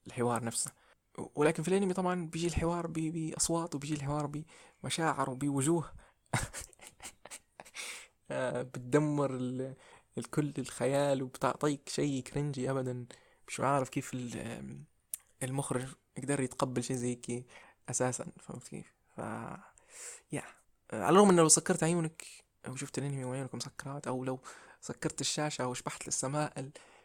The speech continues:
الجميلة، مش حتحس بالكرنج هذا كامل. يعني ال-، الأصوات يكفوا إنهم يعطوك الفكرة بشكل كامل، يعني في الأنمي يعني. فيا، ف، ريزيرو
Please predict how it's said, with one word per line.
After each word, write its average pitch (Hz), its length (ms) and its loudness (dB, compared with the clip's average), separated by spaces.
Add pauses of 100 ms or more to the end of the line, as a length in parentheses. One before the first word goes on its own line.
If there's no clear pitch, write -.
(220)
الجميلة، 143 480 0 (460)
مش 151 180 0
حتحس - 340 0
بالكرنج 135 500 -2
هذا 120 200 0
كامل. 120 360 -2
يعني 113 200 -4
ال-، 127 640 -8
الأصوات 180 520 2
يكفوا 160 340 0
إنهم 127 300 -4 (600)
يعطوك 123 260 0
الفكرة 120 360 -4 (180)
بشكل - 180 -8
كامل، - 300 -8 (400)
يعني - 120 -12
في - 60 -6
الأنمي 110 300 -2
يعني. 95 220 -12 (360)
فيا، 175 380 4
ف، 127 120 0 (1080)
ريزيرو 170 460 6